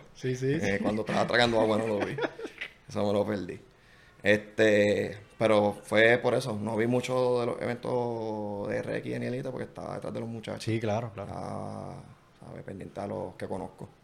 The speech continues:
Speaker 1: Sí, sí, sí. Este
Speaker 2: Una R X nada más creo que vi porque estaban los dos con los que yo fui pa, pa Sector. Pues entonces fue uno de los hits
Speaker 1: De los hits que
Speaker 2: que,
Speaker 1: viste.
Speaker 2: que pude ver.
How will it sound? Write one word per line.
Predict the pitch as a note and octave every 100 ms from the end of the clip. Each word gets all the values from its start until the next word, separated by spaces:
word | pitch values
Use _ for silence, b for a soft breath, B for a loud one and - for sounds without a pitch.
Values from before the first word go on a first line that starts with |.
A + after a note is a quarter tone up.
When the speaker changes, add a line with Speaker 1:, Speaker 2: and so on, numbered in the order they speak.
| -
Speaker 1:
Sí, | - G#2+
sí, | A#2
sí. | A2 A#2+ - -
Este | A#2 - A#2
Speaker 2:
Una | B2 C#3
R | B2+
X | A#2 A#2
nada | A2
más | G#2
creo | G2+
que | G2
vi | A2+ B2+
porque | A2 G2+
estaban | G2+ G2+ G#2+ A#2 A2+
los | A2 F#2
dos | G2+ G#2 - C#2+ - b b -
con | G#2
los | G#2
que | G#2
yo | G#2+
fui | A2+
pa, | A2 A2 G#2 F2 - - b b b
pa | - G#2+
Sector. | A2+ - F#2 - - _ _ _ -
Pues | G2
entonces | F2+ G2+ G#2 G#2 G#2 G#2+ G2 A2 - - _ _ _
fue | - G#2+ A2
uno | G#2+ A2 A2
de | A2
los | G#2+
hits | G#2 - - -
Speaker 1:
De | G#2+
los | F#2+
hits | F#2 -
que | G#2+
Speaker 2:
que, | G2
Speaker 1:
viste. | F#2+
Speaker 2:
que | G#2+
pude | F#2+ G2+ G#2
ver. | E2+